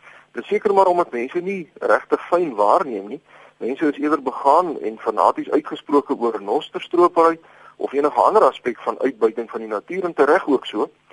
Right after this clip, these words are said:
maar die meeste mense is blind vir wat onder hulle neuse in hulle tuine gebeur. Mense sê gewoonlik dat daar nog steeds volop voëls by tuinwaterbakke voorkom. Ja, dit is wel so, maar watter tipe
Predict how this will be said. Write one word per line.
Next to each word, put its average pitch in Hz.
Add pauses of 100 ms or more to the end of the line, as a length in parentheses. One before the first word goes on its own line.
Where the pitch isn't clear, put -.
(320)
maar 226
die 143
meeste 190
mense 180
is -
blind 175 (280)
vir -
wat 120
onder 160
hulle 135
neuse 113
in 110
hulle 107
tuine 147
gebeur. 107 (540)
Mense 202
sê 233
gewoonlik 220
dat 180
daar 180
nog 185
steeds 214
volop 240
voëls 160
by 117
tuinwaterbakke 120
voorkom. 135 (580)
Ja, 120
dit 143
is 160
wel 170
so, 196
maar 151
watter 104
tipe 233